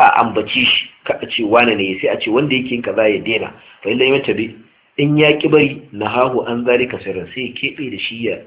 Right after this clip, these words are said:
ya nuna masa. Wato, kana malami, dole ka kula da ɗalibai irin wannan. Sai ka zo makarantar ka kai musu wa'azi, "Jama'a, eh, ku daina aske gemu, ba kyau." Kaga haramun kenan.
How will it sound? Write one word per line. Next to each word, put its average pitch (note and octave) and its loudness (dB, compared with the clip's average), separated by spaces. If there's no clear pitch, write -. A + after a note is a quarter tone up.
ya G2 -12
nuna G2+ -8
masa. D2+ -14
Wato, G2 -8
kana D3 -2
malami, C#3 -2
dole C#3+ 2
ka A#2+ -6
kula B2+ -2
da G#2 -4
ɗalibai G2+ -2
irin G#2+ -4
wannan. E2 -10
Sai C#3+ 4
ka C#3+ 4
zo A#2+ 2
makarantar B2 -4
ka - -10
kai F#2+ -6
musu A2 -6
wa'azi, E2 -4
"Jama'a, B2+ 4
eh, G#2+ 0
ku G#2 -4
daina C3+ 4
aske - -6
gemu, G2 -2
ba G2 2
kyau." - -8
Kaga G2+ 0
haramun G#2 0
kenan. - -10